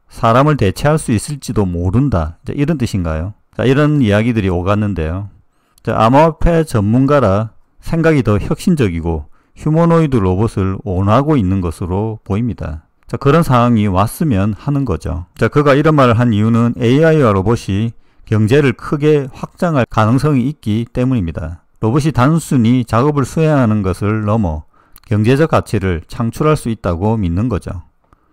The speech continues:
자, 이는 그의 정책적 입장과도 연결됩니다. 에이아이와 로봇 기술이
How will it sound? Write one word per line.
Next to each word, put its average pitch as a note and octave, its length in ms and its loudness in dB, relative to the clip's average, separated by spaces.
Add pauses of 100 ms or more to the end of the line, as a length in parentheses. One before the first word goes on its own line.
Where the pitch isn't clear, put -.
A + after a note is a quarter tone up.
(480)
자, B2 100 -4
이는 D3 280 2
그의 C3+ 400 4
정책적 C3 760 -4 (100)
입장과도 B2 760 -2
연결됩니다. E2+ 760 -4 (420)
에이아이와 A2 800 2
로봇 G#2+ 280 0
기술이 E2 480 -8